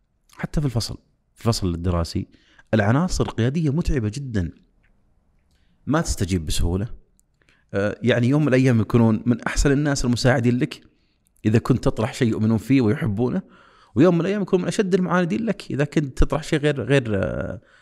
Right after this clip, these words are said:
مرحب ب-، آه، يعني به بالنسبة لهم. فهؤلاء الشباب خ-، خطيرين جدًا يعني، وهم طاقات قادرين على إحداث تغيير كبير في البيئات اللي يعيشون فيها،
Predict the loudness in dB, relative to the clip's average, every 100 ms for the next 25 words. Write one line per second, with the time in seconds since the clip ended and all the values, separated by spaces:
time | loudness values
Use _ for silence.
0 | _ _ _ 2 2 2 -6 -2 0 0
1 | 0 -4 -4 -8 -10 -10 -6 -4 -2 -2
2 | -2 -2 -4 -4 -4 -4 -6 -8 _ _
3 | _ _ _ _ 0 0 -2 -6 -4 -2
4 | -2 -4 -2 0 0 -2 -6 -8 -10 -14
5 | _ _ _ _ _ -2 0 0 -2 -4
6 | -4 -8 -8 -14 -16 -16 _ _ _ _
7 | -4 -2 0 -2 0 -2 -6 -8 -6 -4
8 | -2 -2 -2 -4 -2 0 0 0 -4 -6
9 | -6 -4 -4 -4 -6 -6 _ _ -4 -2
10 | -2 -4 -4 -8